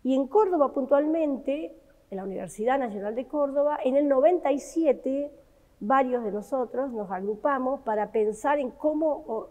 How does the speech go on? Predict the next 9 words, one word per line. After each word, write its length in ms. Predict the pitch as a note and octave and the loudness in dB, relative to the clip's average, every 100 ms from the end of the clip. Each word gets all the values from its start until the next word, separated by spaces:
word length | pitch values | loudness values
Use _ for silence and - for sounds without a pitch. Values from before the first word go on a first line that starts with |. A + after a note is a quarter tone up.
| - - | -12 -6
organizar 760 | A#3 A#3+ A#3 B3 A#3 C#4 D4 | -4 -2 -2 -4 -2 0 0
a 60 | C4 | -2
los 160 | A3+ | -4
museos 340 | F#3+ F3 G#3+ G#3 | -6 -8 -6 -6
de 60 | |
la 80 | F#3+ | -6
universidad, 480 | F3+ F3 - E3 F3+ _ _ _ _ _ _ _ _ | -8 -12 -14 -14 -14 _ _ _ _ _ _ _ _
que 60 | G#3+ | -6
estaban 360 | G#3 A#3 B3+ | 4 6 6